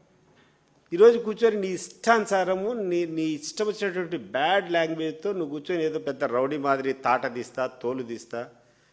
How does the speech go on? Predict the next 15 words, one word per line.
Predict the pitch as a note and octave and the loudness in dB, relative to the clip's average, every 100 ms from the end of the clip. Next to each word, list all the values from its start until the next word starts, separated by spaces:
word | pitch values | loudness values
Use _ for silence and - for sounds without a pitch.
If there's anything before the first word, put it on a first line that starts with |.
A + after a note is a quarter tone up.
| _ - | _ -4
ఎవరిని | B2+ G#3 A3+ | 0 2 2
సార్ | - C#3 | 0 -2
నువ్వు | A#2 G#2+ | -2 -4
తోలు | A#2+ C3+ | -4 -2
తీయాల్సింది? | B2 G#2 F#2 - F#2 F#2+ B2 F#3 - _ _ _ _ _ _ _ _ _ _ _ _ A#2+ | -4 -6 -6 -12 -14 -14 -14 -18 -20 _ _ _ _ _ _ _ _ _ _ _ _ -4
నువ్వు | C#3+ D3+ | -2 -2
చెప్పినటువంటి, | C3+ C#3+ D#3+ D#3+ D#3 D3 - C#3 B2+ - - - _ - | -2 -2 0 2 2 0 0 0 0 -6 -20 -20 _ -2
నువ్వు | C#3+ | -2
చెప్పినటువంటి | C3+ C#3 C#3+ D3+ D3+ C#3+ B2+ B2 | 0 -2 0 0 0 -2 -2 -6
తప్పులన్నిటినీ, | - B2+ - F3 E3+ D3 D3 C#3+ - A#2+ - - _ _ _ _ | -2 -2 2 2 4 4 2 0 -2 -6 -6 -20 _ _ _ _
నువ్వు | C#3 C#3 | -4 0
చెప్పినటువంటి | C#3+ D3+ C#3 C#3 | 0 0 -2 -4
వాగ్దానాలన్నింటినీ | B2 A2+ C3+ C3+ D#3+ D#3+ D3 C3+ B2+ C3 | -2 0 0 4 6 6 4 0 -4 -2
అమలు | B2 G#2 C#3 | -2 0 0
కాకుండా | C#3 B2+ - C3+ A#2 G2+ | 4 2 2 -2 0 0